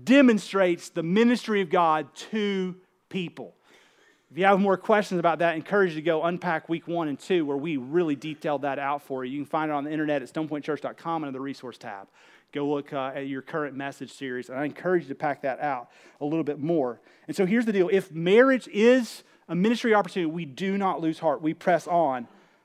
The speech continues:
but we do have a lot of work to do as to educating what that looks like. Verse three says, "And even if our gospel is veiled, it is veiled to those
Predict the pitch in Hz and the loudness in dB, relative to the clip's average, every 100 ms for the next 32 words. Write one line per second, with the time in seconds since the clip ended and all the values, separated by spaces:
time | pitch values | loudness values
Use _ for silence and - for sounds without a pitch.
0 | _ 156 160 139 190 202 175 165 165 151 | _ -4 -4 -2 -2 2 2 4 2 2
1 | 156 151 151 139 147 131 120 _ _ _ | -2 -2 -8 -6 -6 -8 -12 _ _ _
2 | _ 156 147 143 - 160 156 160 165 170 | _ -6 -6 -6 -8 -6 -4 -4 -4 -6
3 | 165 147 139 135 143 131 139 110 139 - | -4 -2 -2 -2 -4 -4 -8 -6 -10 -12
4 | - 90 - _ _ _ _ _ - - | -14 -16 -16 _ _ _ _ _ -20 -20
5 | - 165 170 180 180 175 165 147 170 202 | -2 0 0 4 4 4 0 0 0 0
6 | 185 180 170 175 180 185 - 170 123 170 | 0 0 2 4 4 4 0 -4 0 6
7 | 196 165 156 175 147 165 175 185 170 156 | 6 6 2 -4 -4 2 2 2 -2 -2
8 | 160 165 - | -2 -2 -8